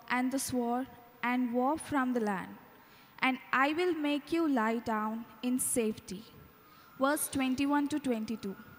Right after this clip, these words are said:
"On that day I will answer," says the Lord. "I will answer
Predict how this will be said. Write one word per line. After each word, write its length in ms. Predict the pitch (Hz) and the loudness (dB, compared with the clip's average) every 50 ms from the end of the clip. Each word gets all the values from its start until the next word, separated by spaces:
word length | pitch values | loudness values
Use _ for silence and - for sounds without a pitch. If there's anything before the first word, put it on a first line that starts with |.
| - - - - - - - - - - - - - - - - - - - - - 269 | -20 -20 -20 -20 -20 -20 -20 -20 -20 -20 -20 -20 -20 -20 -20 -20 -20 -20 -12 -2 0 0
"On 120 | 269 269 254 | 2 2 2
that 220 | 262 269 339 - - | 2 2 0 0 -2
day 300 | - 262 226 226 226 240 262 - - - - - - - - | -2 -2 0 0 -2 -4 -8 -14 -18 -20 -20 -14 -4 -2 -2
I 20 | 269 277 | 0 0
will 140 | 302 294 - - - 247 | -2 -4 -6 -4 -4 -2
answer," 420 | 233 226 233 240 - - 208 208 214 220 240 - | -2 0 -2 -2 -2 -2 -2 -4 -4 -6 -8 -8
says 400 | - - - 277 277 285 277 - - | -8 -6 -2 -2 -2 -2 -2 -2 -2
the 80 | 269 247 226 | 0 0 0
Lord. 240 | 214 196 190 190 190 - - - - - - - - - 254 | 0 -2 -4 -6 -10 -12 -16 -20 -20 -20 -20 -20 -10 -6 -4
"I 60 | 262 285 311 | -4 -2 -2
will 100 | 302 - - - 240 | -4 -6 -6 -6 -4
answer 400 | 247 240 254 262 - - 311 320 | -2 -2 -2 -2 -2 -2 -2 -2